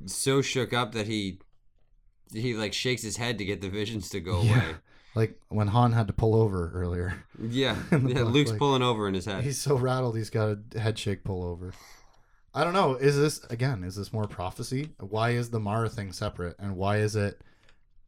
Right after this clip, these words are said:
Speaker 2: accompanied with no italicized thoughts? And it's, it seems to be more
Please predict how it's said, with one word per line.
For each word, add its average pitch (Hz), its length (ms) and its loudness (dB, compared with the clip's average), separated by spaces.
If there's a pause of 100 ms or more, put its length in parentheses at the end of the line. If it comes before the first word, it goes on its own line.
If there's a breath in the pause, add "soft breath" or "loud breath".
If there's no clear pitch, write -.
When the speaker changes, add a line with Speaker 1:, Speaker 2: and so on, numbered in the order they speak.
(200)
Speaker 2:
accompanied 123 480 0
with 110 180 2
no 113 300 6
italicized 107 720 0
thoughts? 98 580 -2
And 104 140 -2
it's, - 320 -8 (880)
it 101 120 -8
seems 117 280 -2
to - 80 -10
be 117 100 0
more 104 600 -2